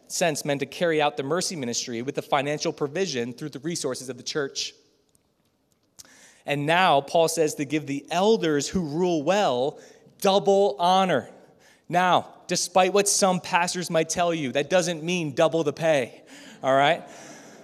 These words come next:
The way, I know, it stinks, all right? Uh, but that's just, the, we, we have to be real here. That, that the Greek phrase, the way that was used in the language, was meant that the,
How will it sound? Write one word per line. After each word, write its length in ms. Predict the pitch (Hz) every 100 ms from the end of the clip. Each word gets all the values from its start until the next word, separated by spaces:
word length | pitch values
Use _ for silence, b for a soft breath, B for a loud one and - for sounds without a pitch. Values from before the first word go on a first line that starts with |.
| B - - - B B B
The 120 | 160
way, 360 | 160 180 196 185
I 140 | 165
know, 240 | 175 170
it 100 | 135
stinks, 440 | 135 202 156 - 185
all 100 | 156
right? 220 | 165 180
Uh, 400 | 180 170 160 160
but 360 | 147 170 170 180
that's 140 | 175
just, 160 | 170 -
the, 400 | 185 175 175 165
we, 100 | 175
we 100 | 175
have 160 | 175
to 80 | 170
be 100 | 170
real 240 | 165 190 180
here. 240 | 165 123
That, 160 | 143 151
that 140 | 151
the 40 |
Greek 320 | 151 147 202 -
phrase, 360 | 175 175 160
the 80 | 143
way 220 | 139 170
that 140 | 175 175
was 200 | 160 151
used 240 | 175 156
in 80 | 160
the 80 | 143
language, 420 | 151 180 139 135
was 160 | 135
meant 320 | 143 160 160 -
that 180 | 139
the, 220 | - 147